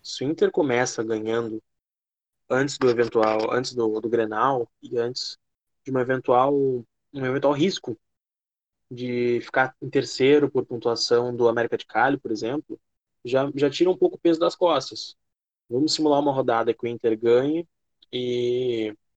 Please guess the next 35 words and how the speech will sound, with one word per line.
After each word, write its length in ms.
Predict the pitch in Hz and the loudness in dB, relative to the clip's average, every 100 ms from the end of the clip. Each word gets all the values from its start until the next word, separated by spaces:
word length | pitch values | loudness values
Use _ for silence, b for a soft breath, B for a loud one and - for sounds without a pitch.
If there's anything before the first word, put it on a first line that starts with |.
| _ _ _ _ _ _ _ - | _ _ _ _ _ _ _ -8
no 120 | 135 | 0
outro 120 | 127 | 2
jogo 160 | 117 127 | 4 2
tem 100 | 135 | 2
um 40 | |
empate. 560 | 139 139 120 113 - - | 0 2 2 2 -6 -12
O 80 | 117 | -10
Inter 160 | 113 131 | -6 -4
já 80 | |
saiu 180 | 131 131 | 0 2
bem 220 | 139 143 | 4 4
na 100 | 156 | 2
frente. 400 | 120 113 110 - _ _ _ _ _ _ _ _ _ _ _ | -2 -4 -6 -8 _ _ _ _ _ _ _ _ _ _ _
Então, 960 | 117 110 - 110 117 123 123 120 113 107 - _ _ _ _ _ _ | -14 -10 -4 -2 -2 -4 -4 -4 -4 -6 -12 _ _ _ _ _ _
eu 160 | - 127 | 0 4
acho 240 | 123 131 | 4 0
que 140 | - 139 | 0 0
a 60 | |
torcida 340 | 131 135 143 143 | 4 2 6 6
também 240 | 139 139 | 6 2
tem 100 | 147 | 0
que 60 | 139 | 0
ter 80 | 135 | 0
um 80 | |
pouco 220 | 131 123 - | 0 -4 -4
de 80 | |
paciência 580 | - 120 - 123 151 180 - _ _ _ - | -6 -6 -4 -6 -6 -10 -14 _ _ _ -12
no 80 | 123 | -8
início 200 | 120 - | -8 -8
do 80 | |
jogo. 300 | 113 117 147 | -4 0 0
São 140 | 143 120 | -2 -6
noventa 280 | 113 123 131 | -2 -2 -4
minutos, 340 | 113 135 - | -4 -6 -6
né? 160 | 120 | -12